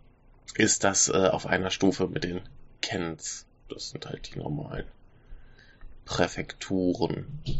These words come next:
Do ist dann noch mal ein bisschen was Spezielleres. Ähm, ja, das sind, äh, ursprünglich gewesen, äh, Regionen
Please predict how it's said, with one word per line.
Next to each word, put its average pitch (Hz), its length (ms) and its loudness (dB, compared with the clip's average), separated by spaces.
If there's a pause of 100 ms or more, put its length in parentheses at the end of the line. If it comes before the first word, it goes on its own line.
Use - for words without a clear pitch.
(160)
Do 113 600 8
ist - 260 0
dann 90 140 4
noch - 160 -6
mal 85 260 2 (160)
ein 95 140 -2
bisschen 95 340 0
was 82 160 2
Spezielleres. 123 1500 2 (1700)
Ähm, 98 760 10
ja, 98 560 4
das 101 260 4
sind, 95 420 2
äh, 90 460 6 (880)
ursprünglich 113 760 8
gewesen, 98 640 4
äh, 95 120 2
Regionen 131 1200 2